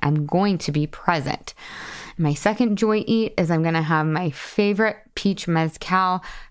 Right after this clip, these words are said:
cocktail when I go over to my bestie's house and we sit at her fire pit, okay? Here's what's gonna happen. If you have a human brain, most likely you're gonna have your slice of mud pie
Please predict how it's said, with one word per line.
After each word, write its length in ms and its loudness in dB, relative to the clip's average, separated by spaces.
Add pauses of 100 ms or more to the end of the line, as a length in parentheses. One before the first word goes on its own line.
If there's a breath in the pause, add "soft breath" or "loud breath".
cocktail 600 0
when 160 2
I 100 0
go 300 0
over 240 0
to 80 -2
my 200 0
bestie's 520 0
house 440 -2 (280 loud breath)
and 120 2
we 100 2
sit 420 0
at 200 0
her 180 0
fire 380 0
pit, 220 0 (360)
okay? 500 0 (800)
Here's 200 2
what's 140 2
gonna 160 2
happen. 340 -2 (1200)
If 300 0 (120)
you 140 2
have 200 2
a 40 2
human 260 2
brain, 340 0 (920 loud breath)
most 220 0
likely 260 2
you're 140 2
gonna 160 2
have 180 0
your 120 2
slice 320 2
of 100 0
mud 240 0
pie 540 0